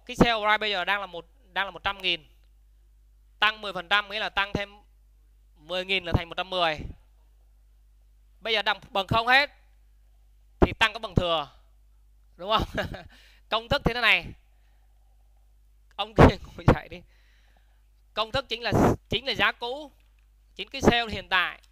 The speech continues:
cộng cho cũng cái giá sale đó nhưng mà nhân thêm mấy ạ? Ờ, nhân thêm mười thì là không phẩy một các bạn. Nha. Thì thực ra câu lệnh thì nó chạy thôi chứ không có gì,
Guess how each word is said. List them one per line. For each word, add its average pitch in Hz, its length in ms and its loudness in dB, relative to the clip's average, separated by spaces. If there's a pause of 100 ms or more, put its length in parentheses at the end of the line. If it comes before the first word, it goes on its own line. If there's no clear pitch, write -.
(320)
cộng 196 280 -2
cho 220 400 -2 (1160)
cũng 202 180 -12
cái 269 120 -10
giá 247 200 -2
sale 247 280 -2
đó 202 140 -2
nhưng 233 180 -10
mà 196 200 -4 (600)
nhân 220 260 -6
thêm 226 220 -6
mấy 196 180 0
ạ? 233 140 -4 (1300)
Ờ, 160 200 -4
nhân 190 180 -8
thêm 214 140 -12
mười 190 140 -4
thì 165 80 -8
là 160 100 -6
không 190 160 -10
phẩy 175 100 -14
một 147 220 -8
các 175 60 -16
bạn. 170 140 -14 (1400)
Nha. 170 300 -2 (2000)
Thì 202 400 -6 (240)
thực 202 140 0
ra 240 160 4
câu 240 100 -10
lệnh 226 160 0
thì 202 80 -14
nó 233 140 -18
chạy 214 260 2
thôi 220 180 -6
chứ 233 80 -18
không 220 160 -20
có 226 60 -20
gì, 170 500 -8